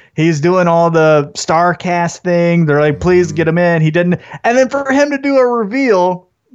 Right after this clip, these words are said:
Speaker 1: kick Bully Ray to get the title match was perfect. And I
Speaker 2: Yeah.
Speaker 1: like that he lost too, because the point was he wanted to be all in. The point wasn't to make him the heavyweight champion.
Speaker 2: Right.
Speaker 1: If you're gonna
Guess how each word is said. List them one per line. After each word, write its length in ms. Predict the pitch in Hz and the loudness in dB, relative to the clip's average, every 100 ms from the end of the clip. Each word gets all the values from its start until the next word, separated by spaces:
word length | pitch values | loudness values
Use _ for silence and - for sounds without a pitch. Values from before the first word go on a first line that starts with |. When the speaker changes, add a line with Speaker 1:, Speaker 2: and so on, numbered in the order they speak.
| - | -16
Speaker 1:
kick 260 | - 294 285 | -4 -4 -2
Bully 240 | 277 254 | -2 0
Ray 400 | 247 247 233 214 202 _ - | 2 2 2 0 -2 _ -10
to 80 | |
get 180 | 220 269 | -4 -4
the 60 | 214 | -4
title 380 | 240 254 240 185 | -2 0 0 0
match 360 | 170 175 175 _ _ | 0 0 -4 _ _
was 320 | 339 311 320 - _ _ | -2 0 0 -6 _ _
perfect. 560 | - - 214 - 120 - | -14 -2 -2 -2 -8 -4
And 100 | 269 | -2
I 80 | 311 | 0
Speaker 2:
Yeah. 60 | 277 | 0
Speaker 1:
like 180 | 320 262 | -2 -2
that 100 | 170 | -2
he 80 | |
lost 360 | 151 143 139 - | -2 -2 -4 -4
too, 160 | 277 160 | -4 -2
because 360 | 156 240 226 - - - | -2 0 -2 -4 -20 -2
the 160 | 185 165 | -2 -2
point 340 | - 330 254 | -2 -2 -2
was 340 | 185 175 - - | -2 -2 -4 -12
he 80 | 185 | -6
wanted 420 | 175 170 160 151 _ _ _ | -4 -2 -2 -4 _ _ _
to 100 | - | -4
be 280 | 160 185 170 | 0 0 0
all 360 | 175 180 170 165 | 0 2 2 2
in. 280 | 180 120 117 | 0 -2 -6
The 100 | 131 | -4
point 260 | 208 185 | -4 -2
wasn't 260 | 170 175 151 | -2 -2 -2
to 80 | 151 | -2
make 160 | 156 | -2
him 80 | 143 | -2
the 60 | 135 | -4
heavyweight 260 | 135 120 | -4 -6
champion. 440 | - 175 156 117 110 | -4 -4 -2 -4 -6
Speaker 2:
Right. 260 | 87 87 | -6 -4
Speaker 1:
If 80 | 139 | -2
you're 80 | 156 | 0
gonna 140 | 175 | 0